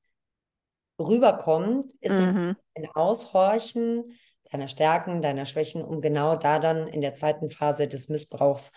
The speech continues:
Speaker 1: und der Gewalt anzusetzen. Ne?
Speaker 2: Ja.
Speaker 1: Genau. Okay, also dann hast du jetzt im Nachhinein natürlich auch schon erwähnt,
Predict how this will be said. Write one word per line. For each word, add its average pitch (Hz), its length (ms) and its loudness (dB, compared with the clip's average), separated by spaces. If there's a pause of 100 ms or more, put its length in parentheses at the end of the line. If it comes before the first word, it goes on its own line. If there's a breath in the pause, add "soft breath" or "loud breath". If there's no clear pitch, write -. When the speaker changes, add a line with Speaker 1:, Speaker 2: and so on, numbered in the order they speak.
(260 soft breath)
Speaker 1:
und 160 160 0
der 151 80 4
Gewalt 135 340 2
anzusetzen. 139 800 -4 (320)
Ne? 190 380 0 (420)
Speaker 2:
Ja. 175 160 -6 (300)
Speaker 1:
Genau. 131 340 -6 (920 loud breath)
Okay, 214 320 6
also 170 180 6
dann 180 200 2
hast 214 280 0
du 254 500 2 (1300)
jetzt 180 400 0
im 175 120 0
Nachhinein 196 460 2
natürlich 180 420 -4
auch 175 80 -2
schon 170 200 -2
erwähnt, 180 500 0